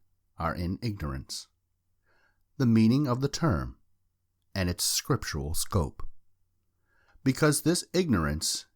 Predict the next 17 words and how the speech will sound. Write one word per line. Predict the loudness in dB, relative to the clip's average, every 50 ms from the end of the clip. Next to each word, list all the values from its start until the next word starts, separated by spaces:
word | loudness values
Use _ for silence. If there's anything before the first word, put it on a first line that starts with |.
| _ _ _ 0
is | 0 2 0 0 -4
so | -2 0 0 2 2 2 2
widespread, | 0 0 -2 -2 0 2 2 2 2 0 -2 -4 -4 -2 -2 -2 -2 -4 -8 -12 -18 _ _ _ _ _ _ _ _ _ _ _ 0
it | 4 4
is | 4 4 2 0
easy | 0 0 2 2 2 0 -2 -4
for | -4 -6 -8
preachers | -6 -2 0 0 0 0 -2 -4 -6 -6 -6 -8 -8 -10 -12 _ _ -8
and | -6 -4 -4 -2 -2
teachers | -2 -2 -2 -2 -4 -6 -6 -6 -8 -10 -10 -12 _ _ _ _ _ _ _ -6
to | -6 -4
palm | -2 -2 -2 0 0 0 -2 -2
off | -2 -2 0 0 -2 -6 -8 -6
provisions | -2 -2 0 0 0 0 0 0 -4 -6 -6 -8 -8 -10 -10 -12 -14 _ _ _ -10
of | -10 -10 -10 -10 -10
this | -8 -6 -4
subject, | -4 -2 -2 -4 -4 -6 -8 -8 -10 -12 -18 -20